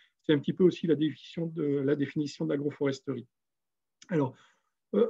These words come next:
au niveau d'historique, euh, par rapport à la recherche, c'est assez récent, il faut bien le dire. On est sur des pratiques ancestrales, hein, puisque ça, l'agroforesterie en France, ça remonte à, à l'époque romaine et, bien, et même au-delà, hein, puisqu'on a des traces au néolithique en fait, de l'utilisation de l'arbre fourrager, euh,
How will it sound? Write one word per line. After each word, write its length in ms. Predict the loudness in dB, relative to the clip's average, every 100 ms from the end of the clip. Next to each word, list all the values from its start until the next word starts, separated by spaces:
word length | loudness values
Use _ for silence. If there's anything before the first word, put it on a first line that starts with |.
| 6
au 120 | 8
niveau 260 | 8 8
d'historique, 640 | 4 2 2 2 2 -2 _ _
euh, 460 | 0 2 4 4 4
par 160 | 2 0
rapport 220 | 2 4
à 40 |
la 80 | 4
recherche, 500 | 4 4 2 2 2 0 0 _ _ _ _
c'est 340 | -10 4 6 6
assez 340 | 2 0 2
récent, 380 | 2 2 2 2
il 100 | -4
faut 180 | 0 0
bien 200 | 2 0
le 60 | 2
dire. 280 | 2 0 0
On 180 | 2 6
est 60 | 4
sur 180 | 6
des 80 | 4
pratiques 340 | 4 0 0 -2
ancestrales, 500 | 0 -2 0 2 2
hein, 80 |
puisque 340 | 0 -4 -2 0
ça, 140 | 2 2 4 4
l'agroforesterie 720 | 4 4 4 6 4 4 2 2
en 60 |
France, 300 | 0 -2 -2
ça 60 | 0
remonte 360 | 0 0 -2 -2
à, 180 | -2 -4 -12 _ _
à 100 | 0
l'époque 380 | 2 4 6 4
romaine 380 | 6 4 6 6
et, 60 | 4
bien, 440 | 6 6 6 2
et 180 | 2 2
même 220 | 4 4
au-delà, 280 | 2 2 0
hein, 120 | 0
puisqu'on 340 | -4 -6 -4
a 60 | -2
des 140 | -4
traces 400 | -6 -6 -6 -4
au 240 | -2 0 2
néolithique 600 | 2 2 2 0 -2 -2
en 60 |
fait, 180 | -2 -2
de 100 | 0
l'utilisation 680 | -4 -6 -8 -6 -6 -4 -4
de 80 | -2
l'arbre 340 | -4 -2 -4
fourrager, 560 | -2 -2 -2 -2 -2 -2
euh, 360 | -2 -2 -4